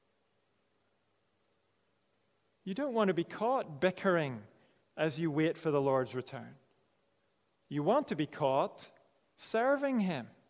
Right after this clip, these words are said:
Look how James makes that point in verse ten. After saying, "Don't grumble while you wait,"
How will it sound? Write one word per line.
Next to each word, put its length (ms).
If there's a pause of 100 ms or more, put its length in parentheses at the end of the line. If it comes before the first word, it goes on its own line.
(1600)
Look 120
how 120
James 300
makes 360
that 300
point 280
in 140
verse 260
ten. 400 (280)
After 320
saying, 340
"Don't 200
grumble 540
while 260
you 160
wait," 540